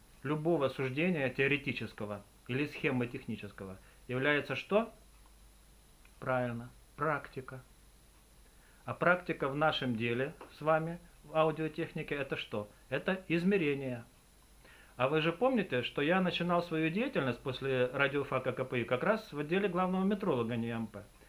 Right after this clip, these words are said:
Это я потом уже перешёл в отдел видеозаписи и за-, начал заниматься зу-, звуком. А начинал свою деятельность первые восемь лет.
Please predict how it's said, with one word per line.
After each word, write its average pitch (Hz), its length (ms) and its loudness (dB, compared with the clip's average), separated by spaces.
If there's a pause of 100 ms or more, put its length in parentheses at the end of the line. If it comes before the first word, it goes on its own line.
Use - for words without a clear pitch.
(100)
Это 131 160 -4
я 170 120 6
потом 180 340 0
уже 123 180 0
перешёл 120 540 -2 (420)
в 120 80 -6
отдел 131 240 0
видеозаписи 131 720 2
и 123 100 0
за-, 123 260 -6
начал 143 320 -4
заниматься 139 720 -4 (400)
зу-, 123 580 -2
звуком. 104 460 -4 (1400)
А 135 200 0
начинал 156 500 0
свою 226 220 -4
деятельность 131 480 -2
первые 156 300 0
восемь 143 340 -2
лет. 107 180 -2